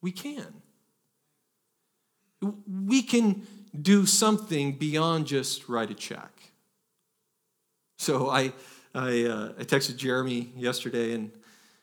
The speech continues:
and I, 'cause I sa-, said I wanted the link to sign up for the, um, the babysitting collaborative that's taking place this coming Saturday. And, and I'll, I'll talk a little bit about it for a second, but,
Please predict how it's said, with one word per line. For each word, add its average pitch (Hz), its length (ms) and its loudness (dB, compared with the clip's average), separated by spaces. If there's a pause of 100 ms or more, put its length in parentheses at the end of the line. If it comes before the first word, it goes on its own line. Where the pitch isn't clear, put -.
(120)
and 117 140 -4
I, 117 40 -4 (180)
'cause 123 200 -2
I 113 40 2
sa-, 151 280 -6
said 131 300 0
I 127 60 0
wanted 131 280 -2
the 113 100 -2
link 143 340 0
to - 80 -8
sign 131 320 -2
up 127 140 0
for 120 300 -2
the, 113 420 -2 (160)
um, 110 460 -8 (120)
the 117 60 -10
babysitting 120 840 0 (380)
collaborative 117 540 -2
that's 110 200 -8
taking 120 280 -4
place 123 320 -4
this 113 220 -6
coming 113 320 -8
Saturday. 110 640 -6 (1000)
And, 120 160 -4
and 131 160 -6
I'll, 113 340 -6
I'll 113 100 -10
talk 110 280 -6
a - 20 -10
little 117 160 -6
bit 110 120 -2
about 120 280 -2
it 107 140 -6
for - 100 -12
a 117 40 -10
second, 110 280 -8
but, 120 240 -6